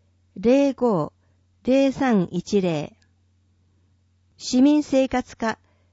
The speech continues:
戸籍住民担当、電話、二二一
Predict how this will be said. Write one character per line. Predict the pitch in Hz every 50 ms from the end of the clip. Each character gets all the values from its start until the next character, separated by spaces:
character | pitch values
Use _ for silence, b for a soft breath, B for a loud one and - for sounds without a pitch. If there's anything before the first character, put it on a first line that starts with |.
| _ _ _ _ _ -
戸 | - 247
籍 | 240 - 302 294 - 285 277 220
住 | 190 220 247 247 247
民 | 240 240 240 226 214
担 | - 240 233 220 196
当、 | - - - 170 165 160 160 165 - _ _ _ _ _ _ _ _ _ -
電 | 190 214 226 247 240 240
話、 | 220 214 214 - - _ _ _ _ _ _ _ _ _ _ _
二 | - 220 240 262 269 269 262
二 | 247 247 247 240 233 226 220 _ _ _ _ _ _ _ _ _
一 | - 220 226 - - 294